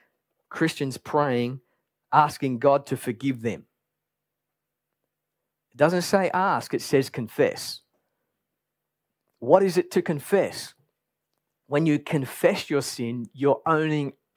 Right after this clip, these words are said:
taking responsibility for it. When you're asking God to take it away, you haven't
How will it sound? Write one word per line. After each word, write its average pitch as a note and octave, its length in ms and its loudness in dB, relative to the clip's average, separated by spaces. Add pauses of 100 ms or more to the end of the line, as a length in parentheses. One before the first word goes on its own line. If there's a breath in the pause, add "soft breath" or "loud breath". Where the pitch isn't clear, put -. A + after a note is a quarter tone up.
(160)
taking D#3 340 0
responsibility C3 800 -4
for G#2+ 320 -4
it. - 100 -18 (1160)
When D3+ 160 0
you're D3 160 4
asking E3 400 0
God C#3+ 260 2
to C3+ 80 -2
take C#3+ 380 -2
it A#2+ 80 -2
away, A#2+ 560 0 (1800)
you C3+ 180 -4
haven't D3+ 680 -2